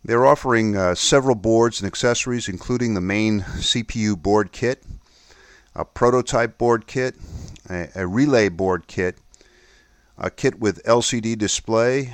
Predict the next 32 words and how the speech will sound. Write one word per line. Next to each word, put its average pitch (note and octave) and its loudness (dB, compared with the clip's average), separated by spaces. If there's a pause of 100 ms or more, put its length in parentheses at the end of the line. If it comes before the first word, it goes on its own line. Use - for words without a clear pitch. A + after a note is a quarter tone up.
and, F#2+ -4
uh, F2+ 0 (200)
a F2 -10
two - -8
point A2 -4
four A2 -2
gigahertz G2+ -4
R G2 2
F G2 -2
module, D#2+ -6
all F#2 -2
assembled. F2+ -4 (680)
They, A2 0
uh, F#2 -6
George C#3 0
tells C3+ 2
me B2 0
that G2+ -4
the G2+ -4
best A#2+ 0
deal F#2 -2 (340)
is F#2 -6
what G2 -12
they G2+ -2
call G2+ 2
the F2+ -4
Hamstack A#2 -4
Starter G#2 0
Pack. - -10 (760)
Uh, E2+ -8
it F2+ -8
includes G2+ -4